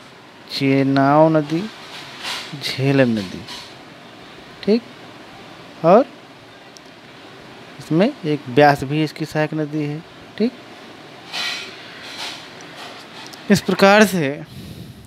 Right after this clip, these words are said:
अब हम गंगा नदी को देखते हैं।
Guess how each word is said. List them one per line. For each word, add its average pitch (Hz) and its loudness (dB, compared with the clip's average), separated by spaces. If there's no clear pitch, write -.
अब 175 2
हम 156 0
गंगा 165 6
नदी 156 4
को 147 2
देखते 135 0
हैं। 131 -2